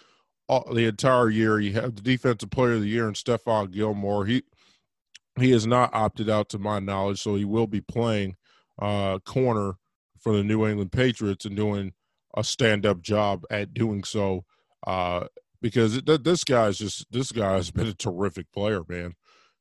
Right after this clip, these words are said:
for, for the Patriots ever since coming over on that big sixty-five million dollar contract in two thousand seventeen. Um, he, he has been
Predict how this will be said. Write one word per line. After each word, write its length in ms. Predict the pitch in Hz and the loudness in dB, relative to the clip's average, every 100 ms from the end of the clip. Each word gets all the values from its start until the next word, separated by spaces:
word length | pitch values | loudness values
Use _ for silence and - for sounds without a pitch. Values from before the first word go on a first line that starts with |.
| _ | _
for, 200 | 113 107 | 0 0
for 180 | - 107 | 0 -4
the 80 | 101 | -2
Patriots 460 | - 117 104 92 | 0 0 0 -2
ever 180 | 104 104 | 0 0
since 260 | - 107 - | -4 -6 -6
coming 360 | 110 107 98 | -4 -4 -2
over 340 | 101 120 101 101 | 0 0 0 -2
on 120 | 98 | -2
that 220 | 98 87 | -4 -2
big 320 | 107 110 104 - _ _ | 0 0 -2 -8 _ _
sixty-five 720 | - - 120 113 - 110 104 | -12 -10 -8 -6 0 2 2
million 320 | 104 107 101 | 2 2 0
dollar 260 | 95 104 95 | 0 0 0
contract 640 | 90 110 120 - 107 98 | 0 0 0 0 -2 -2
in 80 | 101 | -6
two 160 | 101 107 | -6 -4
thousand 360 | 107 104 - | -2 -2 -4
seventeen. 800 | - 113 107 98 80 117 123 98 _ _ _ _ _ _ | -8 -2 -2 -2 -2 -2 -2 -6 _ _ _ _ _ _
Um, 440 | 101 95 95 95 95 | -6 -4 -2 -4 -4
he, 340 | 101 123 123 | -2 -2 -2
he 280 | 104 120 147 | -4 0 2
has 180 | 110 95 | 0 0
been 420 | 92 101 101 95 | 0 0 0 -4